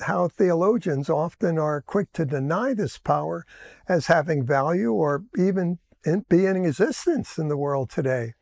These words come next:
Hey, First John five nineteen says, "The whole world lies in the power of the evil one." So doesn't it make sense that God would bestow the greater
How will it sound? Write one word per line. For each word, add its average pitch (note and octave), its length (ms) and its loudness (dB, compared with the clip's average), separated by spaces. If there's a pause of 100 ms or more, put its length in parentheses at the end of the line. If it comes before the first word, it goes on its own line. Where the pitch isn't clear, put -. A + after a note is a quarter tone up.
(640)
Hey, F3+ 300 -2 (160)
First A3+ 320 0
John F#3+ 340 2
five F3 320 0
nineteen E3+ 640 -2
says, D3 420 -6 (240)
"The - 260 -2
whole A3 340 2
world D#3+ 680 0 (100)
lies E3+ 500 -2
in D3 140 -4
the A#2+ 140 -6
power F3 580 -2
of E3+ 220 -8
the C#3+ 80 -4
evil E3 420 0
one." B2 280 -4 (540)
So B3+ 200 -2
doesn't A3+ 340 2
it G#3 80 0
make F#3 240 0
sense F3 380 -2
that C#3 160 -2
God D3 320 0
would D3 180 0
bestow C#3+ 500 0
the C3+ 140 -4
greater D3+ 440 -2